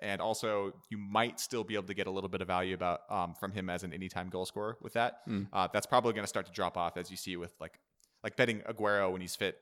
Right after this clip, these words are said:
Speaker 1: anytime goal scorer. There's not much value in it usually, and so I'm expecting Werner to get the pen, the pen takers, you know.
Speaker 2: Yep.
Speaker 1: But, um, what else do you wanna talk about, man? I think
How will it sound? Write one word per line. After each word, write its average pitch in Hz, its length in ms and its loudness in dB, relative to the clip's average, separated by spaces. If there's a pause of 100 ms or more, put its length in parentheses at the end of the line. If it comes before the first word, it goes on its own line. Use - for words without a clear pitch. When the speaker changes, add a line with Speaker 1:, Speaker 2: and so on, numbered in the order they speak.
Speaker 1:
anytime 95 280 -6
goal 90 120 -4
scorer. 85 340 -4
There's 85 120 -10
not 92 140 -4
much 90 120 -12
value 82 280 -2
in 80 80 -10
it - 60 -14
usually, 87 340 -10 (320)
and 92 100 -12
so 80 260 -4
I'm 107 120 -6
expecting 95 360 -2
Werner 87 240 -2
to 82 120 -10
get 85 180 -4 (140)
the 104 100 -4
pen, 135 180 0
the - 60 -4
pen 117 160 0
takers, 90 320 -8
you 85 60 -12
know. 78 100 -10 (160)
Speaker 2:
Yep. 107 140 8 (520)
Speaker 1:
But, 85 180 -4 (380)
um, 143 500 8 (2250)
what 175 260 -2
else 330 160 -2
do 294 60 -8
you 302 40 -6
wanna 285 60 -6
talk - 200 -4
about, - 180 -6
man? 107 160 -6
I 123 80 2
think 185 160 -4